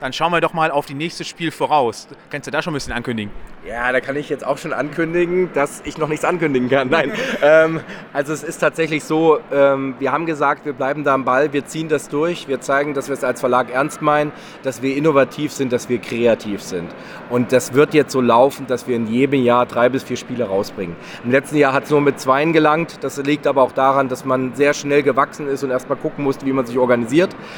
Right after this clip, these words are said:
Speaker 2: Ähm, und in diesem Jahr kann ich jetzt schon sagen, dass wir noch zwei Jahre dieses Jahr rausbringen, zwei Spiele dieses Jahr rausbringen, eventuell sogar drei.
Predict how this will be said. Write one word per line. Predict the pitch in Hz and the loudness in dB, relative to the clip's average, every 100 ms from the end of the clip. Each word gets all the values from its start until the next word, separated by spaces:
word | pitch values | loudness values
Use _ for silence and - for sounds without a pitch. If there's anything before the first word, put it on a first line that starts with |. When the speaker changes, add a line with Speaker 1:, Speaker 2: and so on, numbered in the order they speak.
| - - - | -14 -6 2
Speaker 2:
Ähm, | 143 147 143 143 143 143 - | 4 4 4 4 4 2 4
und | 139 | 4
in | 139 127 | 4 0
diesem | 160 156 165 | 0 4 6
Jahr | 143 143 143 | 6 4 2
kann | - 147 | 0 -2
ich | 143 | 0
jetzt | 147 160 | 2 2
schon | 170 151 | 2 0
sagen, | 127 131 131 127 | 2 4 4 2
dass | 127 - | -2 0
wir | 127 120 | 2 2
noch | 117 127 | 2 -2
zwei | - - 131 | -2 2 4
Jahre | 135 127 127 | 6 4 2
dieses | 123 120 123 | 0 -4 -2
Jahr | 117 | 2
rausbringen, | 120 165 - 160 165 160 - - | 6 4 2 -4 -4 -8 -16 -4
zwei | 147 147 | 0 0
Spiele | - 170 170 | 0 -2 0
dieses | 143 120 | -2 2
Jahr | 127 | 4
rausbringen, | 120 151 - 151 147 - - - | 6 4 2 -2 -2 -10 -14 -8
eventuell | 123 139 156 156 135 | 0 2 6 6 6
sogar | 127 117 | 4 2
drei. | 104 110 117 147 185 | 2 4 4 4 0